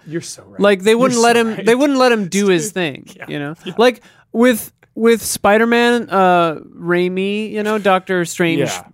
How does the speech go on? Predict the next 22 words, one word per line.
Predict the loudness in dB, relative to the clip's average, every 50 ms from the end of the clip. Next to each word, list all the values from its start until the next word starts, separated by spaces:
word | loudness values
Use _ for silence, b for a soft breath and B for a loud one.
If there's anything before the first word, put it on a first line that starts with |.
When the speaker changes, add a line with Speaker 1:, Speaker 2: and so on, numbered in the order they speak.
| _ _ -12
Speaker 2:
two, | -6 -2 -2 0 0 -2 -2
whatever, | -2 -2 -2 -2 -2 -2 -4 -4
the | -6 -6
Raimi | -6 -6 -6 -6 -6 -8 -10 -10 -12 -16
stuff. | -12 -4 -2 -2 -2 -2 _ B B B
Speaker 1:
Yeah. | B B B 0
Speaker 2:
I | 2 2
was | 2 4
actually | 2 0 0 0 -2 -2 -2 -4 -4
shocked | -8 -8 -6 -6 -2 0 0 0 0 -2 -4 -8 -8
the | -6 -2 -2
amount | -2 0 0 0 2 2 2 0
of | -2 -2
Raimi | -2 -2 -2 -2 -2 -2 0 0 0 0 -2 -4 -6
he | -4 0
Speaker 1:
Sure. | 0 2 2
Speaker 2:
got | 2 2 0 -2
to | -6 -6
be, | -4 -4 -4 -4 -4 -6 -8 -12 -10
you | -6 -2
Speaker 1:
Yeah. | 0 0 0
Speaker 2:
know? | -2